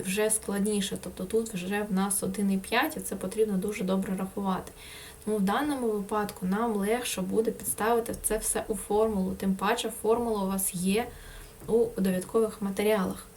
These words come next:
Так, дивіться, в нас є дванадцять і п'ять, це в наш перше значення, так? Мінус одинадцять друге значення і мінус дев'ять і п'ять третє значення.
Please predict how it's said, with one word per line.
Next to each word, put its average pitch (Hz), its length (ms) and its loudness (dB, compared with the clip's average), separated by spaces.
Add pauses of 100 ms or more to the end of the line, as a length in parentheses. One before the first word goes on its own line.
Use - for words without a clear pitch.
(1300)
Так, 208 300 2
дивіться, 208 480 2 (720)
в 214 100 -2
нас 240 360 6
є 196 300 4
дванадцять 233 640 2
і 208 40 -2
п'ять, 190 360 4
це - 120 0
в 240 60 -2
наш 208 200 0
перше 202 580 0
значення, 208 680 -4
так? 262 260 -6 (600)
Мінус 262 480 2
одинадцять 220 640 4
друге 220 360 4
значення 233 720 -2 (100)
і 240 400 2 (360)
мінус 220 300 2
дев'ять 208 400 0
і 190 40 -2
п'ять 220 300 -4
третє 196 360 -2
значення. 185 540 -4